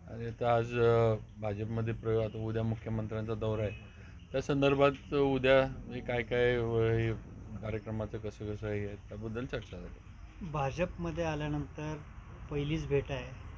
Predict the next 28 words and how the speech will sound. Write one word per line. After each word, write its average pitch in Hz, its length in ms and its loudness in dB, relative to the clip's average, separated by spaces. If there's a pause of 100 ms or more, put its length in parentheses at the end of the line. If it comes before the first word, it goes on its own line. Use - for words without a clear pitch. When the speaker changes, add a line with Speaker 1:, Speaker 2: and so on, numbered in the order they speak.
Speaker 2:
मनोमिलनाचा 160 640 0
एक 147 140 -4
दुसरा 151 300 -4
part 147 340 -2
पाहायला 131 400 -4
मिळेल 135 220 -4
का? 117 540 -10
Speaker 1:
नाही, 160 240 2
आता, 180 280 6
अ, 127 320 2
हो, 110 120 2
आता 98 320 -4 (140)
स्थानिक 120 460 0
जे, 139 360 6
अ, 131 680 8
नगरपालिका 123 720 2 (120)
तर 127 60 -2
त्यांचे, 117 440 -2
आपण, 110 440 0
आमचं 107 340 -4
तर 110 80 0
काय 110 160 -2
त्याच्यामध्ये 107 540 -2
हे 107 60 -2
नाही, 104 180 -4
बारा 104 240 0
जण 101 180 -2
आहेत. 101 120 -6